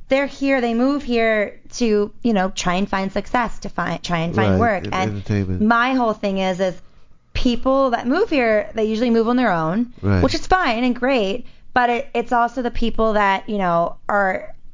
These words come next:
Speaker 1: are used to doing things for themselves. Are,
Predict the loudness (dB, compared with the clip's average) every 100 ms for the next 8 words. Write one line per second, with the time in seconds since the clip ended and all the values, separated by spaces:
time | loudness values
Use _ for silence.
0 | -18 -2 0 2 2 2 2 2 0 0
1 | -2 -4 -4 -4 0 0 0 -4 -10 -12
2 | -8 -4